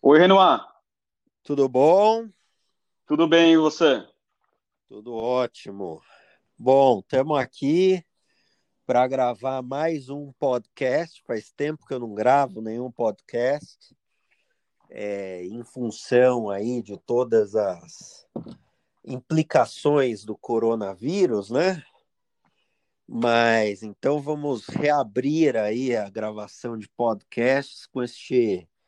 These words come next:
Speaker 2: com este podcast sobre algo que tenho, é,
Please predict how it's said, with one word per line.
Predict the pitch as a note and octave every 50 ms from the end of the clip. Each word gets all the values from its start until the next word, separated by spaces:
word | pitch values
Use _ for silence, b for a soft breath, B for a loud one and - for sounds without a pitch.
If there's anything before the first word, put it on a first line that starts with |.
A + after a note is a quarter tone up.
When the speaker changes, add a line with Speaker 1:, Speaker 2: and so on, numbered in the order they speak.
| _ _ _ _ _ _ _ _ _ _
Speaker 2:
com | _ - A#2+
este | A#2+ A#2 - - A#2+
podcast | - - A#2+ A#2+ A#2+ A#2 _ _ - B2 A2+ A#2 A#2+ A#2+ - - - B2+
sobre | - - - C3 A#2+ B2 B2 A#2 A2 A#2 A#2 A#2 G#2+ G#2+ G#2 F#2+ F2 E2+ E2 E2 D#2+ E2+ _ _ _ _ _ _ _ _ -
algo | - G2 A#2+ C#3 C#3+ D3 D3 B2+
que | - - - B2 G2+ F#2 F#2 E2+ - - - _ -
tenho, | A#2 A2+ A#2 B2+ B2+ B2 A#2 A2 G#2+ G2 F2+ F2 E2 - - - _ _ _ _ _ _ _ _ _ _ _ _ _ _
é, | - - - G2+ G2+ G2+ G2 F#2 F#2 F2+